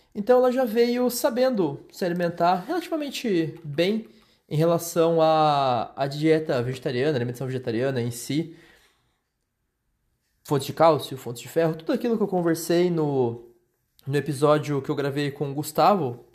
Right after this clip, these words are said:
tá aí o episódio anterior sobre hipertrofia no vegano. Se você não assistiu, assiste lá, que tem bastante informação interessante.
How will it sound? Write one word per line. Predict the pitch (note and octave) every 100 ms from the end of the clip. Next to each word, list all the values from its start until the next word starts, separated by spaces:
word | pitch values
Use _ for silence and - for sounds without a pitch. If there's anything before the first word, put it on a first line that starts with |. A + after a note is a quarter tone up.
| _
tá | C3
aí | D3+
o | C#3+
episódio | - B2+ B2+
anterior | C3+ C3+ A#2+ C3+ F3+ F3 - _ _
sobre | - C#3 C3 B2+
hipertrofia | C3+ C3+ C3+ C3 D3 C3+
no | B2
vegano. | B2 B2+ D#3
Se | D#3+
você | C3+ C#3
não | C3
assistiu, | - D3
assiste | B2+ D3 D3
lá, | C3+ D3
que |
tem | C#3+
bastante | B2+ D#3 D#3+
informação | D#3+ C#3 D3+
interessante. | C#3 C3 C3 - C#3 D#3 -